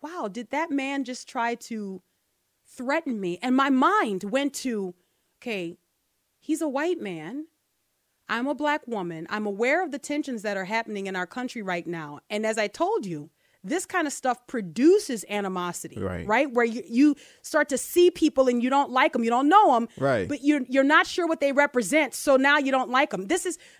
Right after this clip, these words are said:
Speaker 1: guys, this is human nature. It's wicked. It's
Speaker 2: Mm-hmm.
Speaker 1: wicked, which is why
Speaker 2: Yep.
Speaker 1: on this program we try to warn you against it. So let me tell you something.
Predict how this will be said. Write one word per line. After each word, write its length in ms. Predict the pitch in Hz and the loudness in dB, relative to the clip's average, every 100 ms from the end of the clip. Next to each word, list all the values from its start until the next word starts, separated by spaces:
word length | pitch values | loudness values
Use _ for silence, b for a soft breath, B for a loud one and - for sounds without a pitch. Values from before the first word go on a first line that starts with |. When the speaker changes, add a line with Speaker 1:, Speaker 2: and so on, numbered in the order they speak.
| - | -4
Speaker 1:
guys, 300 | 285 202 175 | -2 -2 -4
this 220 | 285 - | -6 -4
is 240 | 254 - - | -6 -6 -12
human 400 | - 311 311 247 | -6 0 2 2
nature. 420 | 240 269 - 170 - | -2 -4 -8 -12 -6
It's 280 | 220 - 180 | -6 -6 -12
wicked. 500 | 165 233 330 - - _ - | -4 -2 -2 -8 -12 _ -10
It's 240 | 208 233 220 | -6 -4 -4
Speaker 2:
Mm-hmm. 80 | |
Speaker 1:
wicked, 280 | 202 - 190 | -4 -2 -4
which 120 | 262 294 | -4 -6
is 100 | 220 | -4
why 160 | 262 247 | 0 0
Speaker 2:
Yep. 80 | - | 0
Speaker 1:
on 140 | 226 | -4
this 140 | 330 | -4
program 320 | - 302 247 240 | -2 -2 -2 -6
we 60 | |
try 140 | - 262 | -2 -2
to 60 | 214 | -2
warn 340 | 202 240 269 | -2 0 0
you 100 | 269 | -2
against 400 | 214 247 262 - | -2 -4 -6 -8
it. 120 | 180 _ _ b b b b | -14 _ _ b b b b
So 140 | 302 | -2
let 100 | 302 | 2
me 80 | 330 | 2
tell 180 | 320 311 | 0 -2
you 120 | 277 | -2
something. 400 | 233 185 143 | -6 -10 -12